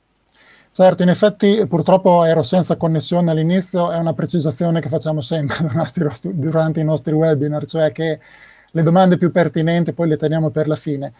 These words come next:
O potremmo anche fare, nel caso ci fosse, eh, qualche domanda, sicuramente ci sarà qualche domanda alla quale non riusciremo a dare risposta in diretta,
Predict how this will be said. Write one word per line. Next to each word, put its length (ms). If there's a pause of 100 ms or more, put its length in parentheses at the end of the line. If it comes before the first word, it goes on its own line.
(220)
O 160
potremmo 520
anche 280
fare, 500
nel 160
caso 260
ci 140
fosse, 760
eh, 80
qualche 260
domanda, 440
sicuramente 520
ci 80
sarà 260
qualche 240
domanda 320
alla 120
quale 280
non 140
riusciremo 460
a 20
dare 240
risposta 680
in 180
diretta, 580